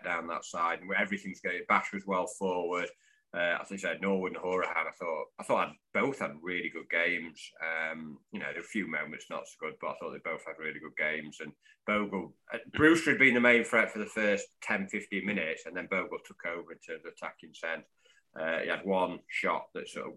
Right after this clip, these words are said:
dr-, drifted wide, uh, you know, another one, uh, where it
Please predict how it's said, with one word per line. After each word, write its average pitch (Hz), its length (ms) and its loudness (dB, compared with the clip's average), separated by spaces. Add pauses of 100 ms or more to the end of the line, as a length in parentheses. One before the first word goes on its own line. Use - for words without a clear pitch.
(140)
dr-, - 140 -10 (100)
drifted - 480 -6
wide, 82 680 2
uh, 76 80 -6 (160)
you 78 80 -6
know, 76 80 -2
another 85 260 -4
one, 80 380 0 (200)
uh, 80 300 -4
where 80 300 -2
it - 120 -10